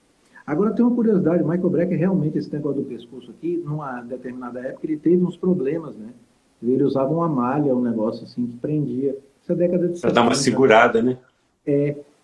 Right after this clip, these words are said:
Speaker 1: é, e por isso que ele teve algumas entrevistas dele que ele, ele falou, "Olha, eu gostaria de usar palhetas mais duras, mas se eu usasse, eu não, não conseguiria tocar." Então, se não me engano, eu acho que ele usava a paleta dois, no máximo dois e meio, né?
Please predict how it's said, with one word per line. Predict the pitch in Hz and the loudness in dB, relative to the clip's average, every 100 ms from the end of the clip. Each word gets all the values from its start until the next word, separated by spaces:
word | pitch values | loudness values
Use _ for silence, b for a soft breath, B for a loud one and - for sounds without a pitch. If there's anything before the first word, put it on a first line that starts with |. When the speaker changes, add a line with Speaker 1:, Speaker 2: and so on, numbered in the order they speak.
| _ | _
Speaker 1:
é, | 139 131 127 123 123 120 | -2 0 2 0 0 0
e | 185 | 2
por | 185 180 | 4 6
isso | 180 180 185 | 6 4 2
que | - 175 | 0 2
ele | 165 160 160 147 - | 4 4 0 -4 -2
teve | 156 160 | 2 2
algumas | 147 151 156 | 0 -2 -2
entrevistas | 151 143 139 139 - 117 | -2 0 -2 -2 -6 -4
dele | 135 147 | -4 -4
que | 151 | -4
ele, | 151 - | -6 -6
ele | 147 143 | -4 -4
falou, | - 143 143 | -4 -6 -6
"Olha, | 147 139 131 | -6 -8 -2
eu | 151 | 0
gostaria | 160 170 165 151 | 2 0 -2 -2
de | 156 | -2
usar | 143 147 | -4 -8
palhetas | 143 143 147 139 | -8 -10 -10 -12
mais | 147 135 | -12 -12
duras, | 120 139 156 131 | -8 -4 -4 -4
mas | 139 - | -10 -4
se | |
eu | 170 | -2
usasse, | 151 123 127 180 - | -2 -4 -8 -8 -8
eu | 151 | -8
não, | 151 151 151 | -8 -14 -8
não | 151 | -8
conseguiria | 156 - 147 139 151 | -8 -12 -8 -6 -6
tocar." | 156 - 123 123 _ _ _ _ _ | -6 -10 -12 -12 _ _ _ _ _
Então, | 156 | -2
se | 170 | 2
não | 165 | 2
me | |
engano, | 156 147 170 | 2 2 2
eu | 170 | 2
acho | 160 | 0
que | 170 | -2
ele | |
usava | 156 147 147 | -2 -2 -4
a | |
paleta | 147 143 151 | -4 -4 -2
dois, | 123 127 147 | -2 2 2
no | 156 | 2
máximo | 147 151 - 147 | -2 -4 -6 -4
dois | 143 147 | -2 -2
e | 127 | -2
meio, | 120 131 131 | 0 0 -2
né? | 107 | -4